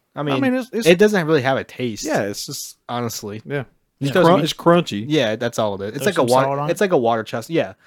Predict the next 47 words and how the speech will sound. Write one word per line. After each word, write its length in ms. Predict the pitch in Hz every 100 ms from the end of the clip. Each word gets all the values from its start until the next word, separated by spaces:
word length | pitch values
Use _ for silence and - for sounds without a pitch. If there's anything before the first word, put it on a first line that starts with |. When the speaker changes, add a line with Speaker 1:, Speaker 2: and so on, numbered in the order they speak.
| _ -
Speaker 1:
It's 120 | 196
like 100 | 202
a 20 |
water 240 | 117 107
chestnut. 360 | 104 107 98 185
Speaker 2:
Yeah, 60 | 160
Speaker 1:
It's 40 |
like 100 | 123
a 40 |
Speaker 2:
that, 100 | 123
Speaker 1:
crunch. 380 | 131 120 156 -
Speaker 2:
that's, 180 | 151 156
that's 40 | 147
a 100 | 147
Speaker 3:
Oh, 60 |
Speaker 2:
good 100 | 131
Speaker 3:
see, 100 | 147
I 40 | 147
Speaker 2:
one. 80 |
Speaker 3:
can't 200 | 147 147
stand 240 | 120 131 120
water 200 | 113 110
chestnuts. 260 | 120 117
Speaker 1:
You 60 | 170
don't 100 | 247
like 120 | 226
Speaker 3:
though. 60 | 175
Speaker 1:
water 140 | 240
chestnuts? 460 | 208 196 - 311 127
Speaker 2:
See, 40 |
I, 60 | 127
I 80 | 120
like 280 | 123 113
'em. 140 | 113 101 _ _
Speaker 1:
I 120 | 233
love 260 | 247 226 294
'em. 80 | - _ _ _ _ _
Like, 180 | 170 165
in 60 | 156
my, 160 | 151 -
well, 180 | 151 143
do 160 | 143
you 60 | 151
like 140 | 143
spinach 300 | - 127 143 143
dip? 200 | 180 - _ _ _ _ _ _ _ _
Speaker 3:
Yeah. 160 | 127